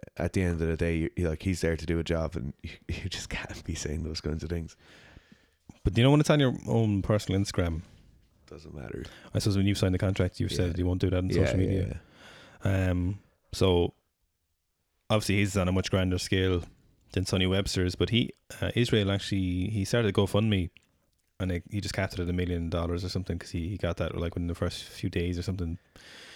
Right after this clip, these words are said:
Speaker 2: which obviously says some things about people who donated
Speaker 1: Yeah.
Speaker 2: to him.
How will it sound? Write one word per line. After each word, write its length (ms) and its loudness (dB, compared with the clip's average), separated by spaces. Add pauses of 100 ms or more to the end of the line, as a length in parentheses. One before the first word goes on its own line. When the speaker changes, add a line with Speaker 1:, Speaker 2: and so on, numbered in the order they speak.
(320)
Speaker 2:
which 180 -2
obviously 540 -4 (960)
says 420 -10 (360)
some 160 -20
things 260 -8
about 160 -4
people 240 -2
who 100 0
donated 300 2
Speaker 1:
Yeah. 60 -2
Speaker 2:
to 120 0
him. 140 2